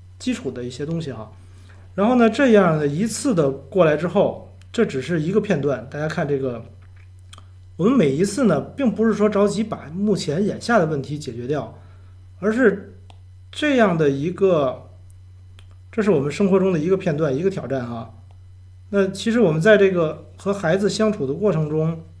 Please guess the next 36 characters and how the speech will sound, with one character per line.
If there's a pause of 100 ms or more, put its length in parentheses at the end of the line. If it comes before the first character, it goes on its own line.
(2250)
我
们
会
不
断
地
有
这
种
新
的
挑
战。 (2750)
你
随
着
他
从
开
始
这
个
吃
喝
拉
撒
呀，
到
后
面
的
这
个 (480)
玩
儿
啊，